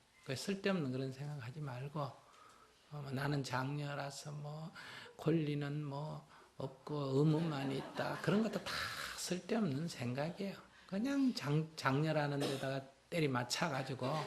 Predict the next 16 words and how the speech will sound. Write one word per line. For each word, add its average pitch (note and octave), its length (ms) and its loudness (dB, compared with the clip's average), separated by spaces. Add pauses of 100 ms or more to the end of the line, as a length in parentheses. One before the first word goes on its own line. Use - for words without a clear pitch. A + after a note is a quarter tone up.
(800)
변평을 D#3 480 12
만들고 C#3 500 2
그래서 G#3+ 300 8
자꾸 - 340 4
자기를 D#3+ 400 6
괴롭히는 C3+ 500 0
거예요. A#2+ 140 -10
그래서 E3+ 320 2
자기를 A3+ 580 2
자꾸 - 220 -2
초라하게 C#4+ 460 2
만들어. D3+ 440 6 (580)
"내가 D3 180 8
장녀로 D3 500 6
태어나서 D3 640 -4
나는, C#3+ 420 -2